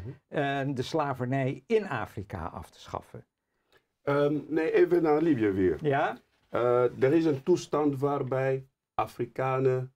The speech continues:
Speaker 2: door Afrikanen, door andere Afrikanen worden verkocht. Die
Speaker 1: Ja,
Speaker 2: toestand
Speaker 1: ja.
Speaker 2: is er op dit moment.
Speaker 1: U noemt de Arabieren
Speaker 2: En
Speaker 1: Afrikanen.
Speaker 2: Voilà.
Speaker 1: Ja, voilà. <laughs>
Speaker 2: Oké. En op dit moment is dat de
Speaker 1: Ja,
Speaker 2: toestand.
Speaker 1: ja,
Speaker 2: En dat leidt
Speaker 1: ja.
Speaker 2: tot migratie.
Speaker 1: Absoluut,
Speaker 2: We gaan
Speaker 1: ja.
Speaker 2: het, eh, eh, hebben over migratie.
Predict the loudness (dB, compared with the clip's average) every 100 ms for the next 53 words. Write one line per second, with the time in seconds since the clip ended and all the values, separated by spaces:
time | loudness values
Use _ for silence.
0 | _ _ _ -2 0 0 -2 -8 -8 -8
1 | -4 -4 0 -2 0 -2 0 0 0 0
2 | -2 -6 -6 -4 -2 -2 0 0 0 -4
3 | _ -6 -2 -6 -6 _ _ _ _ _
4 | _ _ _ -4 -2 2 2 2 2 2
5 | -2 _ -10 -8 -10 0 0 4 4 4
6 | 2 0 0 -4 -4 -8 _ -2 0 0
7 | 0 2 2 2 2 2 0 -6 -6 -6
8 | -6 -8 -2 0 0 -2 -4 -4 -4 -4
9 | -4 -4 0 0 0 -2 -4 -4 -6 -4
10 | 0 0 0 -4 -2 -2 0 -4 0 0
11 | 4 2 0 -10 _ 0 0 0 -2 0
12 | 0 -4 -6 -2 0 -2 -2 -2 0 0
13 | -2 -2 0 0 0 -2 -2 0 -2 0
14 | 0 0 0 -2 0 0 2 0 0 0
15 | 2 2 2 -2 -2 -2 -2 -2 -2 0
16 | -2 -2 -2 -4 -4 -4 -4 -6 -10